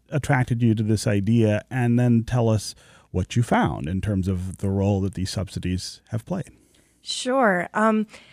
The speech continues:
Speaker 2: well, I de-, I wanted to do this story because I was simply curious. I mean, I was here throughout that before, during, and after the incentive period. I didn't,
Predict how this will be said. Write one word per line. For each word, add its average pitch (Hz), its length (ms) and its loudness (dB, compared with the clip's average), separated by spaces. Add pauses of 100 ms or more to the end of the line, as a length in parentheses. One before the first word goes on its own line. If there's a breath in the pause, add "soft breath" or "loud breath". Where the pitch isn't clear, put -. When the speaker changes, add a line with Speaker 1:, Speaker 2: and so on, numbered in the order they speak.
(340 soft breath)
Speaker 2:
well, 277 160 6
I 285 100 4
de-, 302 260 2
I 254 60 0
wanted 302 320 2
to 269 60 -2
do 254 160 0
this 226 160 0
story 214 260 0
because 202 220 -6
I - 20 0
was 190 100 -2
simply 214 300 -2
curious. 156 580 -6
I 196 40 -6
mean, 190 160 -2
I 190 80 2
was 196 400 -2
here 175 400 -2
throughout 170 320 -4
that 156 320 -4 (500)
before, 196 460 2
during, 175 320 -2
and 156 100 -4
after 175 300 -2
the 165 80 -8
incentive 156 360 -8
period. 156 320 -8
I 156 60 -4
didn't, 170 300 -6